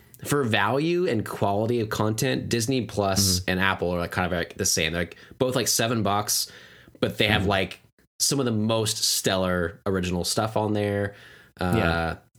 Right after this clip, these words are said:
Speaker 1: yeah, they really put, like, quality first, so that's pretty cool.
Speaker 2: And, and sometimes it's like, uh, "I don't know what this is, but I'll give it a shot,"
Speaker 1: Mm-hmm.
Speaker 2: and I end up fucking loving it.
Speaker 1: Yeah,
Speaker 2: Like,
Speaker 1: right?
Speaker 2: again,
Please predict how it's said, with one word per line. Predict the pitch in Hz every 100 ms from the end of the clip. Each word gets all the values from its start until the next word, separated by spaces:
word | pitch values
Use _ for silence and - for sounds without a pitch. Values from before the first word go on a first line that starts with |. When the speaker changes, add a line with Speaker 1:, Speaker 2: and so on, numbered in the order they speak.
| -
Speaker 1:
yeah, | 104 85
they | 90
really | 104 92
put, | 98 -
like, | 85 85
quality | - 90 82
first, | 78 87 73 -
so | - 69 58 98 -
that's | 104 -
pretty | 98
cool. | - 82 - -
Speaker 2:
And, | 135 - _ _
and | 131
sometimes | 196 196 208 147
it's | 127 -
like, | 107 110 - _
uh, | 156 165 - -
"I | 160
don't | 240
know | 208
what | 180
this | 143 -
is, | 143 113
but | 123
I'll | 120
give | 113 127
it |
a | 95
shot," | - 113 104
Speaker 1:
Mm-hmm. | 113
Speaker 2:
and | 117
I | 117
end | 120 113
up | 110
fucking | - 113 98
loving | 92 87 80
it. | 165
Speaker 1:
Yeah, | 214 123
Speaker 2:
Like, | 101
Speaker 1:
right? | 110 156
Speaker 2:
again, | 135 143 131